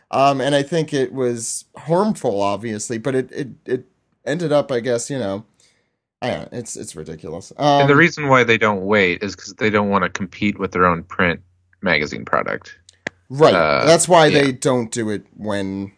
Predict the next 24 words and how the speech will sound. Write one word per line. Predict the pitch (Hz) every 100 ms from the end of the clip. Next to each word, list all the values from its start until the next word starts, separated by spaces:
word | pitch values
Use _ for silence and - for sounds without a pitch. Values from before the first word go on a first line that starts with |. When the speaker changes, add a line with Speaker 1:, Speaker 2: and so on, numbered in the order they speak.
| _
Speaker 1:
I | 104
guess, | 98 104 -
it's | 98 -
technically | - 131 - 101 - 95
done. | 90 87 85 95 _ -
Um, | 104 98 95 95 92
Speaker 2:
Yeah. | 92 50 50 _ _ _ _ _ _ _ _ _ -
Speaker 1:
to |
be | 156 185
fair, | - 240 233 175 156 135 - _ _ -
I'm | 135
pretty | - - 226 220
sure | 156 170 160 151 147 143 - -
Oda | 139 135 131
probably | 113 139 123 123 117 113
has | 120 117 113 104 -
everything | 135 135 131 123 113
ready. | 107 110 104 101 92 _
Well, | 160
we | 165
know | 226 226 123 - -
Steven | - 165 143 113
translates | 117 104 110 98
it | -